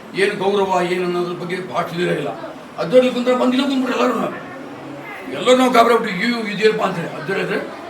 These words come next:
"ಯಾರು ಸಂಕೋಚ ಪಡ್ಕೋಬೇಡ್ರಿ, ತೆಗೆದ್ಬಿಡ್ರಿ ಗದ್ದಿಗೆ, ಹೋಗಿ ಇಲ್ಲಿ ನಮಾಜ್ ಮಾಡ್ರಿ" ಅಂತಂದ್ರು. ಭಾಳಷ್ಟು ಜನರು ಅದ್ರ ಬಗ್ಗೆ ಮಾತಾಡ್ತಾ ಮಾತಾಡಲಿ, ಇಲ್ಲಿ ದೇವರು ಒಳ್ಳೆ ಮಾಡೋದಕ್ಕೆ. ನಾವು ಹೇಳೋದು ಇಷ್ಟೇ,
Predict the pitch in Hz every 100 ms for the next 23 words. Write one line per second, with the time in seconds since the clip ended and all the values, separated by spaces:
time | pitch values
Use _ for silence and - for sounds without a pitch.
0 | - 120 139 160 196 - 202 196 165 165
1 | 165 156 - - - 151 131 120 - 170
2 | 165 151 147 151 202 - - - - 175
3 | 175 160 143 151 151 143 143 135 120 -
4 | - - - - - - 104 170 180 175
5 | 160 170 165 - - - - - - -
6 | - - - - - - 175 - - -
7 | - - 170 180 - - 180 190 196 180
8 | 190 170 - - 151 175 165 175 170 165
9 | 170 165 151 - - - - - 147 202
10 | 202 196 180 180 180 190 -